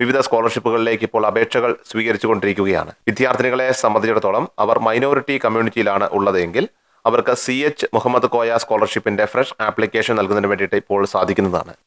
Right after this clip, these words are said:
ഒന്നാം വർഷം, രണ്ടാം വർഷം ആണെങ്കിൽ പോലും നമുക്ക് ഫ്രഷ് ആപ്ലിക്കേഷൻ നൽകുന്നതിന് വേണ്ടിയിട്ട് സാധിക്കും. അയ്യായിരം, ആറായിരം, ഏഴായിരം എന്നിങ്ങനെയൊക്കെ ധനസഹായം ഉണ്ടായിരിക്കുന്നതാണ്. ഹോസ്റ്റൽ സ്റ്റൈഫൻഡ് ഇനത്തിലും പതിമൂവായിരം രൂപ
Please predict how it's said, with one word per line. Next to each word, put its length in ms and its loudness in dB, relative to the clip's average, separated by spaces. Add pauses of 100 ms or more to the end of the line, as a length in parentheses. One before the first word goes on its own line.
(400)
ഒന്നാം 280 2
വർഷം, 340 0
രണ്ടാം 340 0
വർഷം 300 0
ആണെങ്കിൽ 340 0
പോലും 260 0 (580)
നമുക്ക് 260 2 (160)
ഫ്രഷ് 220 -4 (100)
ആപ്ലിക്കേഷൻ 540 0
നൽകുന്നതിന് 420 2
വേണ്ടിയിട്ട് 360 -2
സാധിക്കും. 400 -2 (380)
അയ്യായിരം, 500 0 (160)
ആറായിരം, 440 0 (160)
ഏഴായിരം 400 0 (100)
എന്നിങ്ങനെയൊക്കെ 480 0 (100)
ധനസഹായം 640 0
ഉണ്ടായിരിക്കുന്നതാണ്. 640 0 (520)
ഹോസ്റ്റൽ 360 0
സ്റ്റൈഫൻഡ് 400 0
ഇനത്തിലും 300 0 (420)
പതിമൂവായിരം 600 2
രൂപ 160 2